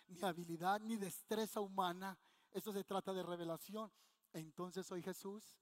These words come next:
se va a revelar a muchos de nosotros, aunque hayamos estado en la iglesia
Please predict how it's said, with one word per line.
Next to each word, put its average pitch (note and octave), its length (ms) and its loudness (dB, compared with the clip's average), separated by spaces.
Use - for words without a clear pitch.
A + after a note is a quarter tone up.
se D3+ 200 -8
va D3+ 100 -2
a D#3 40 0
revelar D#3 400 -4
a D#3+ 40 -2
muchos E3+ 280 -10
de E3 100 -8
nosotros, D#3 580 -10
aunque D#3+ 280 -6
hayamos E3+ 360 -2
estado F3+ 300 -4
en E3+ 60 -10
la D#3+ 60 -6
iglesia E3 460 -8